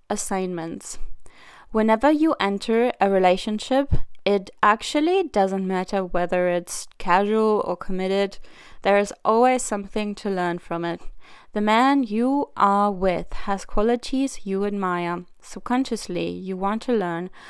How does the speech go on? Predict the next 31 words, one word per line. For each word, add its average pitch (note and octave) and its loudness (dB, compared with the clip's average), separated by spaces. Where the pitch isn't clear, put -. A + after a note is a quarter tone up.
but A3 0
you A#3 4
may C#4 8
not D4+ 6
know G3 2
that G3 -4
consciously, G3 0
just - -2
like A#3 2
some A#3 -2
subjects - -6
at G3+ -6
school F#3+ -2
are G3+ 0
difficult A3 0
for F3+ -2
us G3 0
and G3+ -2
we A3+ 2
would B3+ 0
rather G3+ 2
stay - -2
away A3 2
from F#3 -6
them, G3 -8
but F#3+ -4
we G#3 -4
can't - -6
because A3+ 0
they G3+ 2
are F#3+ 4